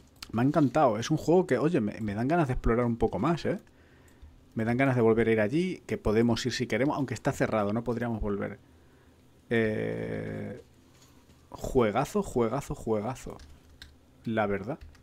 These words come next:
Ah, bueno, y la parte de, la parte de ahí, tam-, claro, eso, por ejemplo, no está descubierto, ¿no? Ah, bueno, ahí a lo mejor ni siquiera se puede ir.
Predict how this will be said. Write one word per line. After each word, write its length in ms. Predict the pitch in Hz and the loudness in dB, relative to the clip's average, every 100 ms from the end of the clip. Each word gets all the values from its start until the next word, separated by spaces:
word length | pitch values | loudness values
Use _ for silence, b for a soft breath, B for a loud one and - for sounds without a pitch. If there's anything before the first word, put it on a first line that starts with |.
| - b b b b b b - - - - - - _ _ _ _ _ _ _ _ _ _ _ _ _ | -20 b b b b b b -20 -20 -20 -20 -20 -20 _ _ _ _ _ _ _ _ _ _ _ _ _
Ah, 140 | 190 175 | 4 6
bueno, 260 | 170 202 | 8 6
y 40 | 113 | 6
la 160 | 98 | 4
parte 340 | - 131 - 147 | 2 0 2 6
de, 680 | 147 147 143 139 139 131 - | 8 8 6 2 0 -2 -4
la 220 | - 113 117 | 0 0 0
parte 300 | 127 - 139 | -2 2 2
de 120 | 139 | 4
ahí, 300 | 135 170 190 | 4 2 0
tam-, 240 | 165 135 - - | 0 -2 -4 2
claro, 260 | 156 117 | 4 6
eso, 200 | 120 - | 4 0
por 140 | 143 139 | 0 0
ejemplo, 560 | - 156 156 135 240 - - - - - - B B B B B - | 0 2 4 4 2 -6 -18 -20 -20 -20 -20 B B B B B -2
no 140 | 120 | 2
está 200 | 131 - | 2 2
descubierto, 600 | 165 - 107 120 175 - | 0 0 0 0 0 0
¿no? 200 | 98 226 - - - - - - - - - - - - - - - _ - - | 0 -2 -6 -20 -20 -20 -20 -20 -20 -20 -20 -20 -20 -20 -20 -20 -20 _ -20 -2
Ah, 120 | 123 | 2
bueno, 200 | 113 117 | 4 4
ahí 100 | 107 | 4
a 60 | 117 | 4
lo 60 | |
mejor 240 | 123 113 131 | 2 4 2
ni 60 | |
siquiera 260 | 127 127 127 | 2 2 2
se 100 | 131 | 0
puede 340 | 110 101 104 | 0 0 0
ir. 200 | 117 - | -4 -8